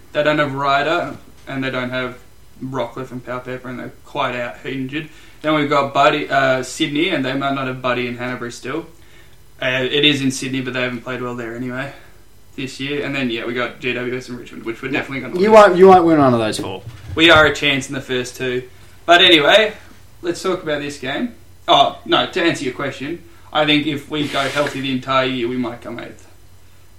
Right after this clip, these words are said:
Speaker 1: Our depth
Speaker 2: I,
Speaker 1: is
Speaker 2: I d-,
Speaker 1: shocking.
Speaker 2: I don't
Speaker 1: We
Speaker 2: think
Speaker 1: need to
Speaker 2: that'll happen.
Speaker 1: have the greatest run of all time, and that includes, like, Jared Waite not getting hurt, which we know is not gonna
Speaker 2: That's a
Speaker 1: happen.
Speaker 2: shocker. <laughs>
Speaker 1: And if that happens, we might come eighth.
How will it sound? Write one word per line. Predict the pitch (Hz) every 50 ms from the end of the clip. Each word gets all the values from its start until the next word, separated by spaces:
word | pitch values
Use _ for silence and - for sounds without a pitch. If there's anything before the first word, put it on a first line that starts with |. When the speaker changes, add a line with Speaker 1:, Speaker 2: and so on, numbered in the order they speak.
| - - - - - - - - - - - - - - - -
Speaker 1:
Our | 151 160 170 175 156
depth | 160 156 143 -
Speaker 2:
I, | 160 165
Speaker 1:
is | 156 - - -
Speaker 2:
I | 151 147
d-, | 127
Speaker 1:
shocking. | 139 - -
Speaker 2:
I | -
don't | 123 131 - 135
Speaker 1:
We | 165 170 180
Speaker 2:
think | 185
Speaker 1:
need | 185 175 -
to | 165
Speaker 2:
that'll | 151 156 151
happen. | 147 143 135
Speaker 1:
have | 135
the | 139 139 139 143 139 127 - - -
greatest | - 143 139 139 143 147 147 160 139 - 143
run | 143 143 139
of | 139 131
all | 135 135 131
time, | 131 135 131 131
and | 135 147
that | 165 175 185
includes, | 175 - - 165 156 147 123
like, | 123 117 120 -
Jared | - 131 131 127 120 117
Waite | 117 120 120 120
not | 123 123 127
getting | - 117 123 120 120
hurt, | 127 139 151 -
which | 135 131 -
we | 131 131
know | 131 131 131
is | 127 127
not | 165 160
gonna | 123 123 127
Speaker 2:
That's | 123 123 127 -
a |
Speaker 1:
happen. | 117 - - - - - - 123
Speaker 2:
shocker. | - - -
<laughs> | - - 311
Speaker 1:
And | - 147 151 247 156 156 151 135 - - - - - - - - - - - -
if | 156 160 139 -
that | 147 165 165 160 156
happens, | 156 151 143 131 135 139 151 147 -
we | 139 135
might | 131 131 131 123 110 - -
come | - 117 117
eighth. | 107 104 92 - -